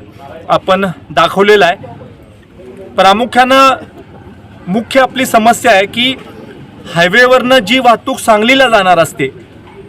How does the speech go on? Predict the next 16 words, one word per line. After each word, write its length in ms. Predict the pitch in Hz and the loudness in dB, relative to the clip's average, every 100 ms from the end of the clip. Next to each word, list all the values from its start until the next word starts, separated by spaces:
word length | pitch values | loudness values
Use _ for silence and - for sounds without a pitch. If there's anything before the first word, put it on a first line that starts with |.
| - - - - | -20 -20 -16 0
राष्ट्रीय 460 | 175 175 - 240 | 0 0 -2 0
महामार्ग 580 | 240 214 208 220 226 226 233 | 2 2 4 2 0 -2 -2
क्रमांक 400 | 208 214 220 214 | 0 0 -2 -6
चारवरनं 680 | - 208 220 220 196 214 220 | 0 2 2 0 0 0 2
जाणारी 460 | 202 190 208 220 | 2 2 0 0
वाहतूक 440 | 214 190 180 233 196 | 0 0 0 -8 -12
शहरामध्ये 640 | - 185 196 240 233 196 | -4 0 4 2 2 2
येते 200 | 175 202 | 0 -2
आणि 180 | 214 233 | -4 -4
शहरामध्ये 600 | - 190 202 226 240 302 | 0 2 2 2 0 -4
ट्रॅफिक 380 | 170 208 196 196 | 0 0 -2 -4
कंजेशन 380 | 180 151 143 143 | -4 -4 -6 -8
होतं, 180 | 123 139 | -8 -6
ट्रॅफिकची 480 | 175 180 208 175 175 | 0 0 -2 -8 -6
समस्या 400 | 160 143 - 123 | -4 -6 -6 -10
होते. 180 | 107 | -10